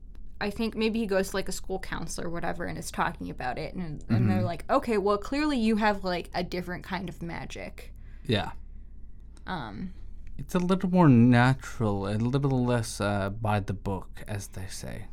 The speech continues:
Speaker 1: Yes. And they're like, "Maybe, you know, you would"
Speaker 2: Also, you're too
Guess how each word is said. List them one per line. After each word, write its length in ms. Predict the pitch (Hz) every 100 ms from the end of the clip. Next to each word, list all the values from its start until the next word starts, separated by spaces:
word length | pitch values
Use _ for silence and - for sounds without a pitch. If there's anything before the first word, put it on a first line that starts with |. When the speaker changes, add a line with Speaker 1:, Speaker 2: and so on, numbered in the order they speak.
| -
Speaker 1:
Yes. 640 | 214 202 - - - - - - - -
And 600 | 233 220 220 214 208 - - -
they're 180 | 208 214
like, 380 | 214 208 156 - -
"Maybe, 880 | 214 208 208 214 240 240 240 247 220 - - - - - - - - -
you 160 | 214
know, 360 | 208 196 202 208
you 280 | - 208 202
would" 540 | 202 196 196 196 - - - 143
Speaker 2:
Also, 220 | 143 170
you're 240 | 127 131 131
too 480 | - - 202 208